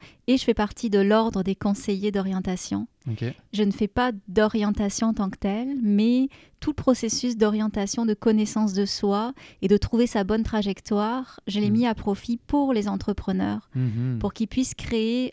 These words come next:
Speaker 1: l'entreprise qui corresponde à leurs propres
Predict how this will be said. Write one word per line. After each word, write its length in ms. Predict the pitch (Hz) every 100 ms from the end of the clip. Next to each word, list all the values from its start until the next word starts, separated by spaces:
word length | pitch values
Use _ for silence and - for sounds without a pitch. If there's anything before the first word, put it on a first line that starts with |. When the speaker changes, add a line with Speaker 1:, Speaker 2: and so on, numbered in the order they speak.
| -
Speaker 1:
l'entreprise 920 | 202 208 233 - 220 - 226 233 -
qui 140 | -
corresponde 720 | 202 - 247 233 - - 226 226
à 80 |
leurs 260 | 190 196 - - _
propres 540 | - 262 254 - -